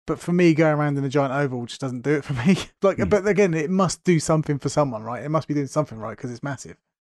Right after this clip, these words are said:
Speaker 2: Is
Speaker 1: But yeah.
Speaker 2: every nascar tracker an oval? Are they
Speaker 1: I,
Speaker 2: all ovals?
Speaker 1: as
Speaker 2: I
Speaker 1: far
Speaker 2: don't
Speaker 1: as I'm aware.
Speaker 2: Oh, I thought they, I don't know. I know Indianapolis is an oval, for instance,
Speaker 1: Yeah.
Speaker 2: but anyway, apologies
Speaker 1: Anyway,
Speaker 2: for
Speaker 1: yeah.
Speaker 2: our lack of
Speaker 1: <laughs>
Speaker 2: nascar knowledge, but, uh, yeah, Monster Games anyway.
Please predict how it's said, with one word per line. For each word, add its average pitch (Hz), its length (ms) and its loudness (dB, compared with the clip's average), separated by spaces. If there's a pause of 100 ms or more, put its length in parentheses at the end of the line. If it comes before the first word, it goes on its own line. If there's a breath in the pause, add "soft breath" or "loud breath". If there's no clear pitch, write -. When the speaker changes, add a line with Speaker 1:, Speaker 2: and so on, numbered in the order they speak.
(100)
Speaker 2:
Is 127 140 -4
Speaker 1:
But 185 120 4
yeah. 185 80 6
Speaker 2:
every 135 140 2
nascar 101 400 -2
tracker 85 440 -12 (200)
an 92 60 -8
oval? 82 380 -10 (140)
Are 101 40 -12
they 110 140 0
Speaker 1:
I, 135 80 2
Speaker 2:
all 117 140 -2
ovals? - 480 -14
Speaker 1:
as 143 80 -6
Speaker 2:
I - 80 -10
Speaker 1:
far 156 80 2
Speaker 2:
don't 165 80 4
Speaker 1:
as 147 80 0
I'm 156 160 0
aware. 160 380 -4 (180)
Speaker 2:
Oh, 127 520 -6
I 131 100 -4
thought 143 200 -6
they, 123 300 -6 (260)
I 117 160 -12
don't 104 100 -14
know. 95 220 -10 (240)
I 113 80 -4
know 127 280 2
Indianapolis 104 720 -4
is 90 120 -10
an 85 80 -12
oval, 92 460 -14
for 101 80 -16
instance, 143 280 -10
Speaker 1:
Yeah. 139 200 -6
Speaker 2:
but 135 160 -6 (380)
anyway, 85 380 -8 (480 soft breath)
apologies 131 360 -4
Speaker 1:
Anyway, 123 120 -8
Speaker 2:
for 101 60 -2
Speaker 1:
yeah. 92 180 -2
Speaker 2:
our 90 80 -12 (140)
lack 101 240 -6
of 98 60 -6
Speaker 1:
<laughs> - 140 -6
Speaker 2:
nascar 113 460 -2
knowledge, 107 380 -4
but, - 280 -8
uh, 104 180 -2 (680 soft breath)
yeah, 101 240 0
Monster 139 280 0
Games 117 320 0
anyway. 110 300 -4